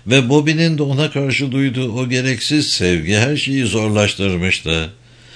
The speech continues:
Ama Dick artık Gardner'ın sonunun gelmiş olduğuna inanıyordu. Newt'a bakarak o acayip gözlerinden birini kırptı.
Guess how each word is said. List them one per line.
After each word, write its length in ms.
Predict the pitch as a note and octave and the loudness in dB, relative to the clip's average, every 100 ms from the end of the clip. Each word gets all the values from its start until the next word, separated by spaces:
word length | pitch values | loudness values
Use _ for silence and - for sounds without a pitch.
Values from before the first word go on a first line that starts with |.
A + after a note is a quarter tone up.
| - - - | -20 -12 0
Ama 280 | D3+ G#3 D#3 | 4 4 6
Dick 220 | G#3+ - - | 2 0 -2
artık 480 | D#3 D#3+ D3 D3 | 0 0 -2 0
Gardner'ın 840 | D3+ D#3+ E3 G2+ F2 D#2+ F2+ A#2 G#2+ | 2 2 2 -2 -2 -2 0 0 -2
sonunun 640 | - G2 F#2+ F2 A2 G#2+ | -2 -2 -2 0 0 2
gelmiş 440 | A2 A#2 C3+ D3 D3+ | 0 0 0 0 0
olduğuna 520 | D3 B2 B2 G#2+ G#2 | 0 0 0 2 2
inanıyordu. 920 | F#2+ F#2 F2 F2 E2+ D#2 E2 D#2+ D#2 - - - - - - - - - - - - - - | 2 2 2 2 0 -2 -4 -4 -8 -14 -20 -20 -20 -20 -20 -20 -20 -20 -20 -20 -20 -16 -2
Newt'a 520 | B2 F#3 F3+ F#3+ G3 | 4 6 4 0 0
bakarak 460 | G2+ D2+ D#2 F#2 D2 | 0 0 0 -2 -2
o 200 | C3 B2 | -2 -2
acayip 460 | A2+ B2+ C3+ C#3+ | -2 0 0 0
gözlerinden 840 | C3 C3 A#2 C3 B2 A#2+ B2+ A#2+ G#2+ | 0 0 0 -2 -2 -2 0 0 0
birini 360 | A#2+ A2 A2+ | 2 2 2
kırptı. 600 | A2 F2+ E2 - E2 D#2 | 2 0 0 -4 -4 -4